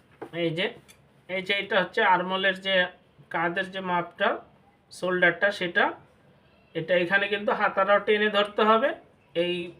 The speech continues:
বডির পার্টটাও টেনে ধরতে হবে, যেন আর্মহোলের টপসিনটার এখানে ঘুচেই না যায়। এই যে আঙ্গুল দিয়ে সুন্দর করে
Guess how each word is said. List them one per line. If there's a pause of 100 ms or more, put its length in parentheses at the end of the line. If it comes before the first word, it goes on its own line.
(200)
বডির
পার্টটাও
টেনে
ধরতে
হবে, (1300)
যেন (180)
আর্মহোলের
টপসিনটার
এখানে (420)
ঘুচেই (100)
না (100)
যায়। (3000)
এই
যে (520)
আঙ্গুল (100)
দিয়ে (100)
সুন্দর (120)
করে